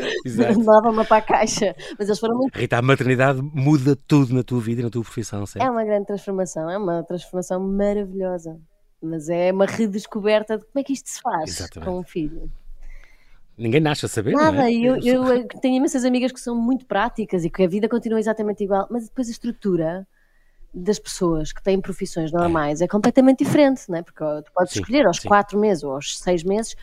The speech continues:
Speaker 2: voltas ao trabalho. E o trabalho está lá à tua
Speaker 1: Claro.
Speaker 2: espera e tens uma estrutura e então é mais ou menos inevitável. Escolhes alguém para ficar em casa com o teu bebê, depois o teu bebê no infantário, numa creche e segues a vida. Eh, claro que há gestões a fazer, há
Speaker 1: Claro.
Speaker 2: sempre, não é? A coisa de tirar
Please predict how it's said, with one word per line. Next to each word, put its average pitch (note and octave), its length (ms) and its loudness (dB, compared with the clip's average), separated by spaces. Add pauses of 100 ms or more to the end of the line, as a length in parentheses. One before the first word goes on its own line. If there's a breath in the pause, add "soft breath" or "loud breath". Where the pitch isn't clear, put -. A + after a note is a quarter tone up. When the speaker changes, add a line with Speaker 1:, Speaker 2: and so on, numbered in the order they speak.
(200 soft breath)
Speaker 2:
voltas A3+ 320 4
ao B3+ 60 6
trabalho. D#4+ 380 0 (240)
E F#3 60 -4
o F3+ 40 -4
trabalho G3 280 2
está G3 140 6
lá G3+ 140 8
à G#3 40 6
tua A3 160 0
Speaker 1:
Claro. - 80 -6 (100)
Speaker 2:
espera A3 340 2 (540 soft breath)
e G#3 120 -6
tens A3+ 180 4
uma A3 120 2
estrutura C4+ 440 0
e B3+ 160 2
então A#3+ 300 2
é C4 60 2
mais B3+ 200 -2
ou B3+ 60 0
menos B3 220 0
inevitável. B3 520 2
Escolhes E3 340 -2
alguém F#3 220 4
para F#3+ 80 -2
ficar F#3+ 220 0
em F#3+ 80 4
casa F#3 260 2
com - 100 -4
o D#3+ 40 0
teu F3+ 100 2
bebê, B3+ 280 4
depois E4 220 -2
o - 40 -20
teu D4 100 -4
bebê C#4 180 6
no C#4 100 4
infantário, C4 500 0
numa G3+ 100 2
creche A#3+ 460 -2 (340 soft breath)
e D4+ 60 0
segues C#4+ 340 6
a D4+ 60 6
vida. C4+ 420 2 (460)
Eh, F#3+ 140 6
claro G3+ 240 6
que - 100 -2
há G#3 80 8
gestões G3+ 360 2
a G3 40 0
fazer, F3+ 320 2
há E3 60 8
Speaker 1:
Claro. A#2+ 140 0
Speaker 2:
sempre, F#3+ 340 0
não C#3 80 -6
é? E3+ 140 0
A C#3 40 -6
coisa D#3+ 240 -10
de - 60 -14
tirar F#3+ 260 -4